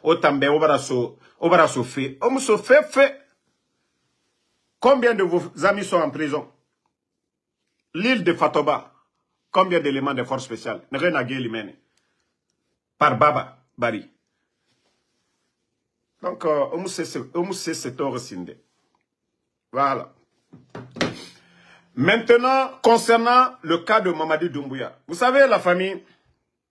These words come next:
il n'y a pas, on a mes rumeurs en Guinée. Rumeurs en Guinée. Je vous dis, c'est soixante pour cent. Soixante pour cent de la vérité.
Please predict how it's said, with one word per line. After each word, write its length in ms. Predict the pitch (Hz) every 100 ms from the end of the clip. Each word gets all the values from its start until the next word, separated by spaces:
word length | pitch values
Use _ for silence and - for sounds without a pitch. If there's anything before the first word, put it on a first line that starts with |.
| _ _ -
il 80 |
n'y 60 | 147
a 80 | 139
pas, 540 | 139 175 180 - _ _ _ _ _ _ _ _ _
on 140 | 175 202
a 100 | 190
mes 120 | 156
rumeurs 520 | 147 143 175 170 147 123
en 80 | 127
Guinée. 400 | 120 135 123 _ _ _ _ _ _ _ _ _
Rumeurs 440 | - 156 214 214 214
en 60 | 131
Guinée. 420 | 117 127 135 - _ _ _ _ _ _
Je 120 | 113
vous 180 | 147 143
dis, 300 | 135 160 170 -
c'est 180 | -
soixante 460 | 127 175 165 170 165
pour 120 | -
cent. 300 | - 139 123 _ _ _ _ _ _ _
Soixante 540 | - - 226 226 214 214
pour 120 | -
cent 160 | -
de 80 | 151
la 140 | 117 110
vérité. 460 | 107 104 107 90